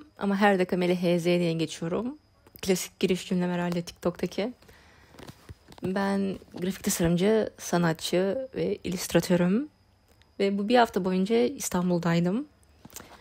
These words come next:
Birazcık bundan bahsetmek istiyorum ve bu yeni video tekniğini çekmek istiyorum. Çünkü hem resim çizmek, hem sürekli bir şeyler üretmek, yani bir insanda bir sürü şeyin,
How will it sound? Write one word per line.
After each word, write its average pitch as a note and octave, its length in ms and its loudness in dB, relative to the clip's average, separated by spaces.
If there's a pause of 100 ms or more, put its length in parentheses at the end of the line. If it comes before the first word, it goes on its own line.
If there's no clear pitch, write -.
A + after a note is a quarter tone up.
(1080)
Birazcık B3 300 8
bundan A#3+ 300 6
bahsetmek G3 420 4
istiyorum G3+ 440 4
ve F#3+ 220 0
bu G3+ 240 0
yeni F#3+ 280 2
video F#3 200 -2
tekniğini F#3 640 -2 (120)
çekmek E3+ 360 -6
istiyorum. F3+ 360 0
Çünkü F3 680 -2 (2250)
hem A3 240 4
resim G#3+ 300 0
çizmek, G3 440 0
hem G#3 140 2
sürekli G3 280 0
bir F#3+ 40 -4
şeyler F#3+ 300 0
üretmek, F#3 500 -2 (680)
yani F#3+ 280 0
bir G#3 320 -2
insanda G#3 520 2
bir G#3 60 0
sürü G#3 220 -4
şeyin, G3+ 360 0